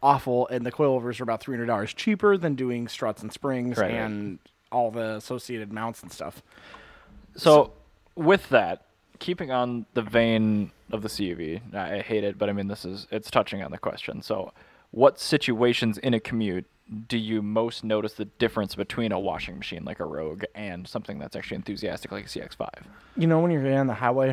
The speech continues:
Speaker 1: and you have those metered stoplights?
Speaker 2: Yes.
Speaker 1: This will be the only time you can ever have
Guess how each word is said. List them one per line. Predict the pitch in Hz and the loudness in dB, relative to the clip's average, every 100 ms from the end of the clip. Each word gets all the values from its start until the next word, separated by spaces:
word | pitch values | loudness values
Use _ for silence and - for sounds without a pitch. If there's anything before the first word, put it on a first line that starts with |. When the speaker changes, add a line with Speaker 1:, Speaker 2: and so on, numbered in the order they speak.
| 131 | 0
Speaker 1:
and | 143 | -2
you | 131 | 0
have | 127 | 0
those | 123 123 117 110 | 0 -2 -2 -4
metered | 127 120 120 113 | -4 -2 -2 -4
stoplights? | 107 - 117 - 147 131 | -6 -6 -2 2 2 4
Speaker 2:
Yes. | 120 - - - _ - | 2 2 -12 -16 _ -4
Speaker 1:
This | 147 | -2
will | 131 | -2
be | 139 | -2
the | 127 | 0
only | 127 131 131 | 2 2 2
time | 131 | 2
you | 127 | 2
can | 131 - | -2 -4
ever | 113 117 | -6 -4
have | 113 | -4